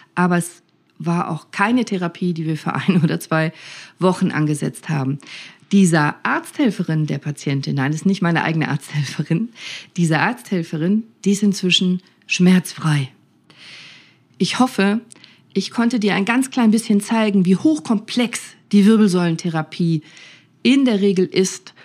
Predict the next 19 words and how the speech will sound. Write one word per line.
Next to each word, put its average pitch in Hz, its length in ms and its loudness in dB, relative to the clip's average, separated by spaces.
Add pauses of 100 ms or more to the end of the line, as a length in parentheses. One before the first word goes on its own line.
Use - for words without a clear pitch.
(180)
und 185 160 0
eine 175 200 2
Injektionstherapie 185 1120 0
an 180 120 0
der 175 140 2
Wirbelsäule 175 840 0 (120)
eben 190 340 0 (160)
auch, 156 460 -2 (360)
sodass 202 340 0
du 233 100 2
nicht 226 380 6
diese 185 200 2
Idee 180 340 2
hast, 165 300 -4
diese 175 300 -2
eine 185 320 2
Spritze 147 640 -4 (960)
wirkt 170 440 2
Wunder, 147 440 2